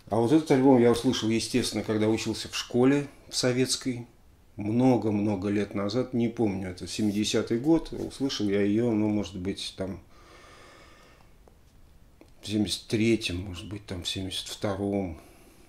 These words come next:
То есть мне было, соответственно, там лет двенадцать, наверное, тринадцать. Я был юн совсем.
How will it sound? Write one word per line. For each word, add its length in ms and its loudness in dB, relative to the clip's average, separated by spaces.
То 80 -2
есть 140 -4
мне 180 -2
было, 220 0
соответственно, 500 -8
там 160 -2
лет 160 -4
двенадцать, 560 -6
наверное, 220 -10
тринадцать. 840 -12
Я 200 -12
был 220 -8
юн 340 -4
совсем. 560 -12